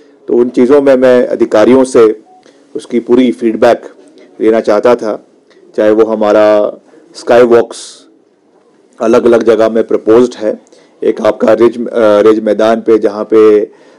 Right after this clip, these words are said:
रीडेवलपमेंट का कार्य mayor office के साथ चल रहा है, Stabilization का, रिज की stabilization का एक proposal वहाँ पे, अ, स्काई वॉक के बनाने का है। वैसा ही एक जो हमारा शिमला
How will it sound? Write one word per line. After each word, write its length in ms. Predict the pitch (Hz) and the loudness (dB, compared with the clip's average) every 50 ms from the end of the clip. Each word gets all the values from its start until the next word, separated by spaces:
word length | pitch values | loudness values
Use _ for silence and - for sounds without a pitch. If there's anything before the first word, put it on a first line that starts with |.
| _ - - | _ -14 -8
रीडेवलपमेंट 920 | 104 104 101 101 101 107 117 123 113 113 117 117 120 120 - - 120 117 113 | -4 -2 0 0 0 2 0 2 2 2 2 2 2 0 -2 -4 -6 -4 -4
का 140 | - - 110 | -4 -4 -4
कार्य 380 | - 110 110 107 117 117 110 | -2 -2 0 2 2 2 2
mayor 260 | 107 107 110 113 113 | 2 2 2 2 2
office 260 | 113 104 101 - 117 - | 2 2 0 -4 -10 -10
के 100 | - 113 | -10 -10
साथ 200 | - 113 104 104 | -6 -4 -4 -4
चल 200 | - - 107 104 | -2 -2 0 0
रहा 180 | 110 117 120 | 2 2 0
है, 240 | 110 107 104 101 104 | 0 0 -2 -4 -4
Stabilization 800 | 101 - - 113 104 107 107 104 104 104 107 104 - 127 113 110 | -4 -4 -2 0 0 2 2 0 2 2 0 0 0 -2 -4 -4
का, 180 | 104 107 101 101 | -2 -4 -2 0
रिज 220 | 101 104 101 - | 0 -2 -2 -2
की 120 | - 113 | -6 -6
stabilization 760 | 101 - - 107 101 104 104 101 98 101 101 98 - 117 110 | -6 -2 -2 -2 0 0 0 0 0 0 -2 -2 -2 -6 -4
का 160 | 107 110 110 | -4 -4 -2
एक 160 | 107 104 104 - | -2 -4 -4 -6
proposal 460 | - 107 - 113 113 110 123 123 120 | -8 -4 0 0 2 2 2 2 2
वहाँ 220 | 107 104 104 104 | 0 -2 -4 -4
पे, 260 | 101 - 110 110 107 107 107 - - - - _ - _ _ - | -2 0 2 2 2 0 -2 -8 -20 -20 -20 _ -20 _ _ -4
अ, 160 | - 107 107 | -2 0 0
स्काई 260 | 104 - - - 113 113 | 0 0 0 0 2 4
वॉक 300 | 110 113 117 113 - - | 4 2 2 0 -2 -2
के 120 | 127 113 | -2 -2
बनाने 380 | 110 110 104 104 104 107 120 120 | 0 0 -2 -4 -2 0 -2 0
का 180 | 117 120 113 | 0 0 -2
है। 200 | 107 107 110 - - _ _ _ _ _ _ _ _ - | -2 -4 -8 -10 -12 _ _ _ _ _ _ _ _ -2
वैसा 260 | - 110 107 - 135 | -2 0 2 2 2
ही 220 | 127 123 120 120 | 2 4 4 2
एक 100 | 117 110 | 2 2
जो 120 | 104 120 117 | 0 0 -2
हमारा 680 | 104 107 104 104 104 107 110 110 107 107 107 104 - - - | -2 -2 -6 -2 0 0 2 2 0 0 -2 -4 -6 -8 -10
शिमला 560 | - 117 107 107 110 110 110 110 110 - - | -12 -10 -4 -2 -2 0 0 0 -2 -4 -8